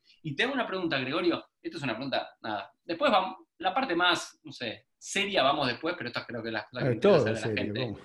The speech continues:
Speaker 2: <laughs>
Speaker 1: ¿Qui-, quién fue el, este, si es una pregunta, el primero, ¿no? Porque hay que tener, eh, literalmente, vamos a decir en hebreo, beitzim, ¿no? Huevos, para decir, "¿Vos dijiste a una familia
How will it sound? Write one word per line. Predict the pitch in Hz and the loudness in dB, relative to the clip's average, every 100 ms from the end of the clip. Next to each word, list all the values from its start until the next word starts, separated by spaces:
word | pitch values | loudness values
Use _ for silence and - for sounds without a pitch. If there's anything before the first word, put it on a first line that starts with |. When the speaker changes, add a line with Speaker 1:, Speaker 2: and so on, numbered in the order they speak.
| - | -6
Speaker 2:
<laughs> | 160 - 196 - - - | -6 -2 -4 -2 -6 -4
Speaker 1:
¿Qui-, | 349 339 - | -6 -4 -10
quién | - 440 440 | -4 -4 -4
fue | - 226 240 180 - | -4 0 0 -2 -6
el, | 151 - - | -6 -6 -10
este, | 175 180 220 | -8 -8 -10
si | - 359 | -6 -4
es | 339 | -2
una | 214 | -2
pregunta, | 147 165 170 - | -2 -2 -2 -2
el | 139 135 | -2 -2
primero, | - 127 123 113 92 - | -2 -2 0 0 -2 -10
¿no? | 107 190 311 _ _ _ _ | -10 -8 -10 _ _ _ _
Porque | 120 113 175 | -8 -2 -2
hay | 294 | 0
que | 247 | -2
tener, | - 131 127 196 214 | -4 -4 0 0 0
eh, | 139 117 110 104 | 0 0 -2 -4
literalmente, | 110 117 131 165 165 165 | -8 -6 -6 -4 -4 -4
vamos | 143 | -6
a | 156 | -8
decir | 147 | -6
en | 120 | -6
hebreo, | 113 156 131 | -4 -2 0
beitzim, | 190 220 - 107 | 0 0 -6 -10
¿no? | 110 214 | -6 -4
Huevos, | 151 262 117 107 - _ _ _ _ | -2 -2 -2 -8 -12 _ _ _ _
para | 120 120 117 110 107 _ _ _ | 0 2 2 2 -2 _ _ _
decir, | 120 - 160 165 - _ | -10 2 2 2 -4 _
"¿Vos | 123 214 | -2 -2
dijiste | 185 - 220 262 160 | -2 -10 -10 -2 0
a | 139 | 0
una | 156 | -2
familia | 120 123 160 156 | -4 -6 -2 -2